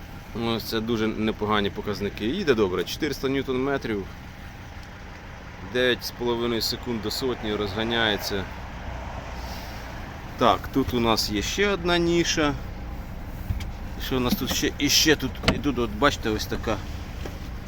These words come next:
з амортизатором навіть. І тут у нас є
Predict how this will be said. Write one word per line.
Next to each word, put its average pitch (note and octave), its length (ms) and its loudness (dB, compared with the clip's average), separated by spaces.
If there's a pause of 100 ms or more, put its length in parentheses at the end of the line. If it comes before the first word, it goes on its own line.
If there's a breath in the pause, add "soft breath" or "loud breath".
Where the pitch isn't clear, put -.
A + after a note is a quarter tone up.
(160)
з - 80 -4
амортизатором A2+ 880 2
навіть. F#2+ 220 0 (800)
І C3+ 120 2
тут E3+ 200 2
у D3 60 4
нас D3 300 4
є C#3+ 100 4